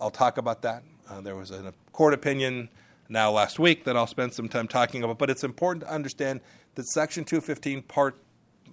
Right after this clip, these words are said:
does provide part of that puzzle. It provides a key connector between data that the U S government knows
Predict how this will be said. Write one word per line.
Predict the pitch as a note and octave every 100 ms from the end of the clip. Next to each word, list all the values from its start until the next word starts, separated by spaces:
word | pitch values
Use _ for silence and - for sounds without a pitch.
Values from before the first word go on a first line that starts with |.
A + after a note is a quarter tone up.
| -
does | D#3+ E3+ -
provide | D#3 C#3 B2 - _ -
part | - D#3+ D#3+
of | D3+ C3+
that | B2 B2 -
puzzle. | A2+ G2 G#2+
It | A2
provides | A#2+ C#3 C#3+ - - - _ -
a | C3
key | - - G#3+
connector | G#3+ F3+ C#3 - - - - _ _ _ _ -
between | C#3 - D#3 B2+
data | A#2 D#3+ F3+ F3 E3 - _ _ -
that | A#2+
the | A#2+
U | B2 G3
S | F#3 -
government | E3+ E3 D#3
knows | C#3+ B2+ A2+ A2+ A2